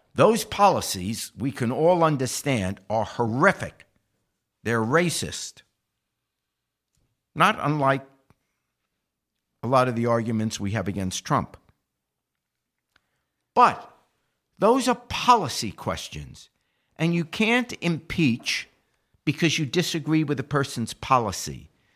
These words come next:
Those issues have to be settled in elections.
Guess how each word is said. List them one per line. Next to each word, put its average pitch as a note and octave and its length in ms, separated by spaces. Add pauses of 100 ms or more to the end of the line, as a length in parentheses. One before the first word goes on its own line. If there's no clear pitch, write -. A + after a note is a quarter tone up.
(260)
Those F#3 320
issues D3+ 500 (320)
have - 280
to C3+ 80
be A#2+ 140
settled A2 680 (680)
in G#2 120
elections. - 800